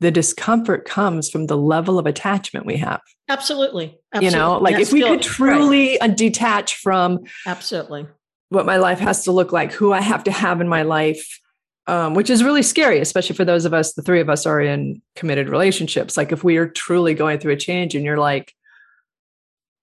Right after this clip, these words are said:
Speaker 1: truly letting go of everything, that's, that can be really scary.
Speaker 2: Absolutely. I
Speaker 1: So
Speaker 2: think the attachment is key. And that's why the discomfort, I agree,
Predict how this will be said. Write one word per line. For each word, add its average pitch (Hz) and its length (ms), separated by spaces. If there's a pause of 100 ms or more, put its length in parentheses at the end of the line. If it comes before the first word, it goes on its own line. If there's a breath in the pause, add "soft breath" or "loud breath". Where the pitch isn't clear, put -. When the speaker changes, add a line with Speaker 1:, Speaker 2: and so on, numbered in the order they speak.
(200)
Speaker 1:
truly 190 520
letting 170 280
go 170 200
of 156 100
everything, 160 880 (240)
that's, 160 220
that 170 260
can 220 140
be 208 140
really 202 300
scary. - 680 (840)
Speaker 2:
Absolutely. 202 420
I 147 60
Speaker 1:
So 151 60
Speaker 2:
think 240 140
the 226 60
attachment 214 440
is 190 100
key. 240 220
And 170 120
that's 180 220
why 180 160
the 170 120
discomfort, 165 640 (320 loud breath)
I 165 120
agree, 165 320